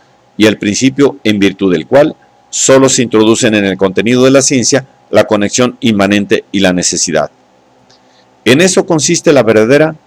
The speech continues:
y nada extrínseca elevación sobre lo finito. La dialéctica es para Hegel la ley del mundo y de la razón que lo domina. Es la transcripción filosófica del concepto religioso de providencia.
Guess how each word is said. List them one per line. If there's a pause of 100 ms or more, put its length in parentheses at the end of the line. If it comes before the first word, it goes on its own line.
y
nada
extrínseca
elevación
sobre
lo
finito. (1200)
La
dialéctica
es
para
Hegel (180)
la
ley
del
mundo (100)
y
de
la
razón
que
lo
domina. (880)
Es
la
transcripción
filosófica
del
concepto
religioso
de
providencia.